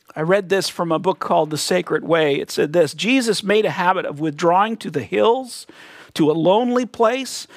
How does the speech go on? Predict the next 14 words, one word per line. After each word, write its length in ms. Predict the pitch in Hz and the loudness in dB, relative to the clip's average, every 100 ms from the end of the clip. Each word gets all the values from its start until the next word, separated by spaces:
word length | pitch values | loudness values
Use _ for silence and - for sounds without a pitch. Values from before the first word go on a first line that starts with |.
| - - | -20 -6
to 100 | 156 | -2
the 120 | 135 | 0
wilderness, 880 | 131 170 247 254 254 240 254 - - - - | 2 4 4 4 2 2 0 -4 -10 -12 -4
or 100 | 151 | -2
to 160 | 165 | 0
a 60 | 143 | 0
high 220 | 156 160 | 0 0
mountain, 460 | 156 170 233 233 233 | 0 0 0 -2 -2
or 140 | 165 | -2
to 100 | 147 | -2
the 100 | 147 | -4
Garden 360 | 143 160 165 160 | 0 0 0 -4
of 100 | 147 | -2
Gethsemane. 760 | 151 - - 123 113 107 139 | -2 -2 -6 -6 -8 -14 -18